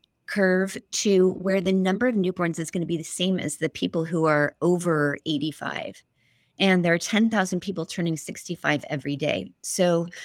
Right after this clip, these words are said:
like, we offer elder care support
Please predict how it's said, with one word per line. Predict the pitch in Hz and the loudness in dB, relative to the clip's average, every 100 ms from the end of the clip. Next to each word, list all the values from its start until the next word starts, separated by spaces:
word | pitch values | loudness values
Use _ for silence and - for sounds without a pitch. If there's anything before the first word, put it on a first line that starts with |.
| - | -6
like, | 180 180 | -2 -2
we | 170 196 233 - | 0 2 2 2
offer | - 143 147 156 156 165 - _ _ _ _ | 0 0 -2 -2 0 -2 -4 _ _ _ _
elder | 170 190 202 | 0 2 2
care | 196 - 165 | 0 -2 -2
support | 165 175 - - - - | -2 -6 -10 -4 -4 -4